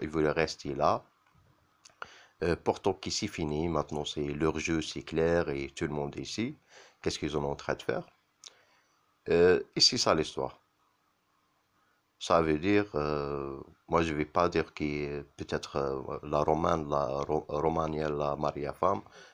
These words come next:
et c'est elle qui est en train de dire à eux, il faut pas faire ça. En tout cas, il y a aussi un Africain avec eux, euh,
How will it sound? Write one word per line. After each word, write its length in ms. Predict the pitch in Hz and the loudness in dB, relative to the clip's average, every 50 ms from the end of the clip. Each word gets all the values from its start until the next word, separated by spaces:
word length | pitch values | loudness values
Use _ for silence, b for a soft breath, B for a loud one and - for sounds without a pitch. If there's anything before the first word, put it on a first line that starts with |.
| B B | B B
et 80 | - 110 | -4 -4
c'est 200 | - - - - - | -2 -2 -2 2 4
elle 200 | 78 82 78 - | 4 4 4 2
qui 100 | - 80 | -2 -4
est 100 | 76 73 | -4 -2
en 120 | 69 76 | -2 -2
train 220 | - - - 73 | -2 -2 -2 -2
de 320 | 71 73 76 73 73 73 73 | -2 0 -2 -2 -2 -4 -4
dire 260 | 71 - 78 76 78 | -2 -2 -2 0 2
à 120 | 71 65 - - | 0 0 2 4
eux, 260 | 73 78 82 82 80 | 4 4 4 4 2
il 80 | 78 | 0
faut 160 | - - - - | -2 -6 -10 -8
pas 200 | - - 69 - | -4 -2 -2 -2
faire 160 | - 64 - - | -2 -6 -10 -6
ça. 300 | - - 113 127 123 B B B B B B - | -2 0 0 0 -2 B B B B B B 0
En 200 | 151 156 147 131 | 2 2 2 2
tout 140 | - - | -2 -4
cas, 240 | 82 - - 82 90 | -4 -2 0 2 2
il 120 | 90 80 78 | 2 0 0
y 40 | |
a 80 | 73 71 | 0 0
aussi 300 | 73 76 - - 71 71 | 0 -2 -2 -2 -2 -2
un 100 | 67 71 | 0 0
Africain 460 | 73 76 - - - 71 - - 67 | -2 -4 -4 -4 -6 -8 -6 -4 -2
avec 420 | 69 78 76 69 67 67 60 - - | -2 0 0 -2 -2 -4 -6 -4 -4
eux, 60 | - | -2
euh, 540 | 69 78 85 85 80 80 78 76 71 69 | 0 0 0 0 0 -2 -2 -4 -4 -6